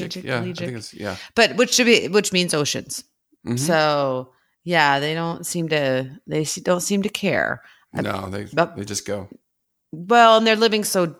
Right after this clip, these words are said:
Speaker 1: deep down too, which is just so
Speaker 2: Good point.
Speaker 1: it's
Speaker 2: Good point. So this was my next one talking about range.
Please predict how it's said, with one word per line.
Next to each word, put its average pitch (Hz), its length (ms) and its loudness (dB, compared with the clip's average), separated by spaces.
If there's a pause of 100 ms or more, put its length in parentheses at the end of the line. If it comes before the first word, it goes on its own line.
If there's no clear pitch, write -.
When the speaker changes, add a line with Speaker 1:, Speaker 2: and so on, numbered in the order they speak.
(160)
Speaker 1:
deep 180 240 -4
down 160 400 0
too, 151 280 -2
which 131 160 -4
is 131 120 -6
just - 220 -2
so 147 240 0 (100)
Speaker 2:
Good 120 260 2
point. 277 240 2
Speaker 1:
it's - 200 -8 (180)
Speaker 2:
Good 180 280 4
point. 320 300 0
So 151 120 0
this 151 200 2
was 190 120 -4
my 214 140 2
next 262 300 2
one 170 140 4
talking 127 280 4
about 107 240 2
range. 107 400 0